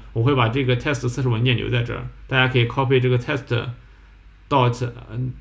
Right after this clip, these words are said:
，test点M P M四I这个文件，这也是个小的一个音频文件，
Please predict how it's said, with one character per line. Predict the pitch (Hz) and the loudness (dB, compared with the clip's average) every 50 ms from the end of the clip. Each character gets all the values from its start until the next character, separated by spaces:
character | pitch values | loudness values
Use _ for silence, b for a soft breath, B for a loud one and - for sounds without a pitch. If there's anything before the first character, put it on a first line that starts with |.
| - - | -14 -8
，test | - 165 151 135 - 143 131 117 | -4 -2 -2 0 0 0 2 2
点 | 123 113 107 | 2 2 2
M | 95 117 123 127 | 2 2 2 2
P | 123 127 - 147 - | 2 0 -4 -8 -6
M | 139 135 135 139 | -4 -2 -2 -2
四 | 127 123 - - 143 | -2 -4 -4 -4 -2
I | 127 135 143 160 | 0 0 0 0
这 | 160 147 | 0 0
个 | 117 104 | -2 -2
文 | 90 90 | -2 -4
件， | - - | -8 -4
这 | 120 170 | 0 2
也 | 156 135 | 2 4
是 | 123 135 | 4 4
个 | 131 123 120 | 2 2 2
小 | 120 - - - - | 0 -4 -6 -6 -4
的 | 113 113 | -4 -2
一 | 117 120 | -2 0
个 | 117 120 | 0 2
音 | 117 123 131 127 | 2 2 2 2
频 | 123 117 | 0 -2
文 | 104 90 | -4 -4
件， | 113 113 101 107 120 | -6 -8 -8 -8 -10